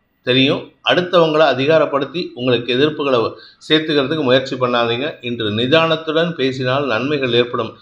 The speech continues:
அறிவார்த்தமாக பேச வேண்டிய நாள். கன்னி ராசி.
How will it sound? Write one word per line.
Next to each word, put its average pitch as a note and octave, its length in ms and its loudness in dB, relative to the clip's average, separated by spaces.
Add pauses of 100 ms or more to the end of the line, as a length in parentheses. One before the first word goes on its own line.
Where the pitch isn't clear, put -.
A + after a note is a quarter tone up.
(320)
அறிவார்த்தமாக E3 840 2
பேச C3+ 280 -2
வேண்டிய A#2+ 300 2
நாள். A2 360 0 (1120)
கன்னி F3+ 360 2
ராசி. C3 540 0